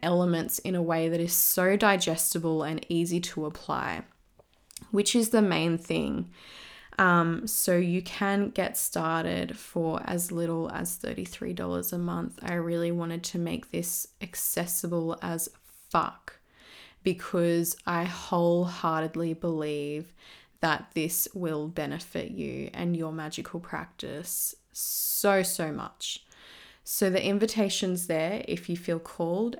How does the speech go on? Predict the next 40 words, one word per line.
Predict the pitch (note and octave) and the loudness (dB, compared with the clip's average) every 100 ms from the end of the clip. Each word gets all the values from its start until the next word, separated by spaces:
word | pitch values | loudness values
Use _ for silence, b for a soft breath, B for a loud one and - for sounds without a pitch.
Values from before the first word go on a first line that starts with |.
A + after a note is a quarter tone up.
| F3+ | -4
and | E3 | -4
if | F3 | -4
it | - | -10
feels | - E3+ E3 | -4 -4 -2
right | E3 D#3+ - | -2 -4 -4
for | - F3+ | -4 -2
you. | F#3 G#3 | 0 0
I | E3 | -2
would | E3 E3 | -2 -2
love | D#3 - | -4 -4
for | E3+ | -4
you | |
to | E3 | -2
join | E3 D#3 D#3+ | -4 -4 -2
me | D#3+ D3+ | -2 -2
inside. | E3 F3 - G#3+ G#3+ - - - _ B B B B B B B B _ _ _ _ | -2 0 2 6 6 6 0 -10 _ B B B B B B B B _ _ _ _
That | F#3 F#3+ G3+ | -2 4 10
is | B3+ B3+ | 10 10
the | D4 | 6
end | C#4+ F#3+ G#3 | 4 6 6
of | A3+ | 8
this | A#3 A3 - - - _ - | 6 6 4 -2 -10 _ -4
episode, | G3 C#4 - A#3+ G3 E3+ | -2 -2 0 4 4 4
I | E3 | 2
think. | F3 E3+ D#3 D3+ - - | 0 0 0 -2 -4 -2
I | |
think | F#3+ - B3 B3+ - | -2 4 8 8 6
I'm | C4 B3+ | 6 8
going | B3 A3+ A3 | 8 6 6
to | G#3+ | 4
do | G#3 G3 | 2 4
another | F#3 F#3 F3 F3 | 2 2 2 2
episode | F3 F3 - - F#3 F3 | 0 -2 -2 2 4 2
soon | - - F3 D#3+ E3 G#3+ B3 | 0 -2 0 0 2 6 4
on | - F3 E3 D#3+ | 4 0 0 2
how | E3 F3 - D#3+ D#3+ D#3+ D#3 - | 0 -2 0 2 4 4 2 2
I | E3+ D#3+ | 0 0
manifested | D#3 D3+ D#3+ - - - - G3+ G3+ | -2 -2 -4 -4 -4 -2 -2 -2 0
this | A3 - | -2 -2
pregnancy, | - A#3 A#3+ A#3+ - - B3 B3 B3+ | -4 -2 0 -2 -4 0 2 2 0